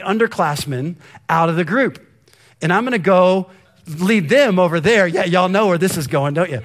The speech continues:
So, so I do that. All the freshmen and sophomores. And I take them into this other room, and I walk them through the, the curriculum that I put together, and they're just kinda just sitting there, staring at me.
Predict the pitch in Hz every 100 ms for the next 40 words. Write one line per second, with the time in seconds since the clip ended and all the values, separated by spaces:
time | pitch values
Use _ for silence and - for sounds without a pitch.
0 | - - - 185 202 170 135 - - -
1 | 220 185 147 131 - _ _ - 185 156
2 | 320 254 139 117 _ _ _ _ _ _
3 | _ - 190 254 233 254 240 247 247 226
4 | 196 160 123 - - - 165 165 - 233
5 | 262 254 247 220 214 208 185 175 180 -
6 | - - 156 147 139 202 233 233 226 214
7 | 190 175 170 170 165 202 190 196 180 175
8 | 170 170 190 190 170 165 160 - - -
9 | 156 226 262 - 180 - 143 - - 156
10 | 120 101 95 - - _ _ _ _ -
11 | - - - 151 147 135